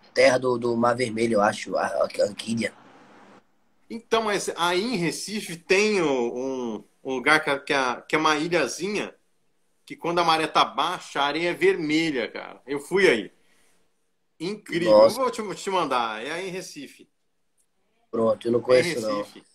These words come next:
Speaker 1: É aqui,
Speaker 2: Não,
Speaker 1: acho que é em
Speaker 2: não.
Speaker 1: Natal.
Speaker 2: É, Natal tem essa terra vermelha também.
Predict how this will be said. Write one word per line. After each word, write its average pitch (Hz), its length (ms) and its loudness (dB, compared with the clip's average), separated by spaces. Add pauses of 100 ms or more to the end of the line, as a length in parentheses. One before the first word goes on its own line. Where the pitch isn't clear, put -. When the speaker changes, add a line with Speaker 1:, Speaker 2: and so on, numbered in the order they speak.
(1400)
Speaker 1:
É 120 140 6
aqui, - 180 0
Speaker 2:
Não, 147 80 6
Speaker 1:
acho 147 100 2
que - 60 0
é 151 40 0
em 151 40 0
Speaker 2:
não. 165 80 6
Speaker 1:
Natal. 180 340 2 (1900)
Speaker 2:
É, 170 160 2
Natal 165 440 -2
tem 180 180 0
essa 139 180 -4
terra 120 300 -2
vermelha 113 540 -4
também. 95 420 -6